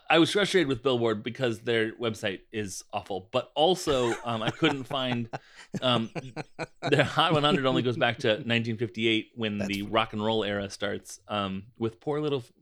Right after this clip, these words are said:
Speaker 1: Fool by Ricky Nelson, um,
Speaker 2: Hmm.
Speaker 1: but, uh, this song peaked at number twenty-five in forty-one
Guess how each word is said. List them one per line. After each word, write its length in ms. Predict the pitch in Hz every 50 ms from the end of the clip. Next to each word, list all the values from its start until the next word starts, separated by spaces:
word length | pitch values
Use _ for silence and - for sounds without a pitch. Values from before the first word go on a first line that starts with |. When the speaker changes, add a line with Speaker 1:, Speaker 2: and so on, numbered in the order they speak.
| _ _ -
Speaker 1:
Fool 260 | - 165 156 139 120
by 80 | 113 107
Ricky 240 | 104 113 113 - 113
Nelson, 360 | 113 107 110 - 101 98 104 _ - - _ _ _ _ _ _ _ _ _ _ -
um, 300 | 135 135 131 127 127 120
Speaker 2:
Hmm. 60 | 120 117 - _ _ _ _ _ _ _ _ _ _ _
Speaker 1:
but, 280 | 120 117 139 131 127 135
uh, 160 | 135 120 113 -
this 240 | 110 120 160 165 -
song 240 | - 185 180 156 131
peaked 300 | - - 165 160 151 -
at 60 | 151
number 160 | 147 135 127
twenty-five 760 | 120 - - 131 123 113 - - 120 110 107 101 98 92 - _ _ _ _ _ _ _ _ _ _ _ _ _ _ _ _ _ _ _ _ _ _
in 200 | 123 120 113 107
forty-one 720 | 101 - 117 113 104 113 110 113 120 113 90 - - 117